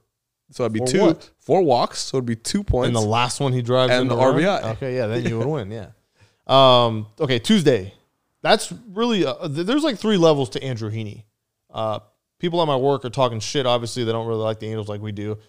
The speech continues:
Speaker 2: I know that when Heen Dog is on, Heen Dog is on.
Speaker 1: Yeah, he's cooking.
Speaker 2: There's Andrew. So here's the levels of Andrew Heaney, the, in, the anatomy of Andrew Heaney. Andrew Heaney, M L B pitcher.
Speaker 1: No, no.
Speaker 2: No,
Speaker 1: Here.
Speaker 2: listen, listen,
Speaker 1: Like,
Speaker 2: listen.
Speaker 1: here, though.
Speaker 2: What I'm saying, number one. Okay, so Andrew
Speaker 1: Yeah,
Speaker 2: Heaney,
Speaker 1: yeah.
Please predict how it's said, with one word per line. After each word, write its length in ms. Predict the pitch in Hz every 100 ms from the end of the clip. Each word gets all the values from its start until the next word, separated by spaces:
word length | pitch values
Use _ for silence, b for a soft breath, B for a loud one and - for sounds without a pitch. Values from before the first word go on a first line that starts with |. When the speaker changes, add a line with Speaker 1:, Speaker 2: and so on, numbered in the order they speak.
| b _
Speaker 2:
I 220 | - 147 147
know 240 | 143 156
that 100 | 117
when 220 | 110 110
Heen 200 | 110 143
Dog 240 | 139 135 127
is 100 | 107
on, 320 | 123 156 165
Heen 240 | - 123
Dog 180 | 101 98
is 80 | -
on. 100 | -
Speaker 1:
Yeah, 160 | 92 85
he's 160 | 90 -
cooking. 280 | - 92
Speaker 2:
There's 200 | 135 120 -
Andrew. 480 | 143 151 156 156 139 -
So 220 | 139 117
here's 280 | 127 233 190
the 60 |
levels 360 | 151 151 139 113
of 80 | 110
Andrew 340 | 113 104 104
Heaney, 340 | 92 110 95
the, 180 | 95 95 - _
in, 200 | 107 104 -
the 200 | 98 -
anatomy 400 | 113 123 127 110
of 80 | 101
Andrew 240 | 107 101 101
Heaney. 240 | 104 90 _ _ _ _ _ _ _
Andrew 380 | 160 175 151 156
Heaney, 380 | 139 123 98 92 _ _ _ _ _ _ _ _ _
M 120 | 123 123
L 80 |
B 120 | 117 107
pitcher. 280 | 107 - - -
Speaker 1:
No, 140 | 117
no. 80 | 101 85 104 _ -
Speaker 2:
No, 80 | 127
Speaker 1:
Here. 80 | 117
Speaker 2:
listen, 180 | 82 101
listen, 180 | 98 -
Speaker 1:
Like, 20 | 95
Speaker 2:
listen. 160 | 101
Speaker 1:
here, 200 | 139 101
though. 120 | 82 67
Speaker 2:
What 100 | 120
I'm 80 |
saying, 320 | 110 107 92 101
number 180 | 110
one. 220 | 101 95 - _ _ _
Okay, 140 | - 104
so 160 | - -
Andrew 320 | 151 165 151
Speaker 1:
Yeah, 160 | 131 127
Speaker 2:
Heaney, 140 | 110
Speaker 1:
yeah. 120 | 101